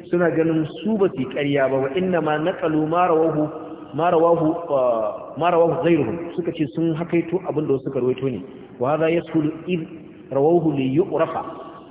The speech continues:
annahu ruwiya. To wannan sauƙin, in ka rawaito hadisin ƙarya, sauƙin shine in ka ruwaito dan bayanin a sani. La li ajalin amali bihi wal itiqadi alayhi.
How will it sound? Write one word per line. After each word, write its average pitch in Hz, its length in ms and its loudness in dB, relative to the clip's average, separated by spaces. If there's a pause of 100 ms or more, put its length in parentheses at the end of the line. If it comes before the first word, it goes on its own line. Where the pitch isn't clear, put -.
annahu 156 720 0
ruwiya. 123 400 -2 (840)
To 139 60 -8
wannan 196 400 0 (100)
sauƙin, 202 380 2 (360)
in 180 120 -2
ka 202 100 0
rawaito 196 220 4
hadisin 170 560 -2
ƙarya, 175 400 2 (560)
sauƙin 185 400 0
shine 170 440 -4
in 175 180 -2
ka 175 220 2
ruwaito 180 440 4 (100)
dan 190 260 0
bayanin 147 420 2 (100)
a 110 120 -8
sani. 113 180 -6 (560)
La 151 180 0
li 160 120 0
ajalin 151 400 0 (100)
amali 147 260 -2
bihi 120 320 -4
wal 131 120 2
itiqadi 156 580 -4
alayhi. - 260 -6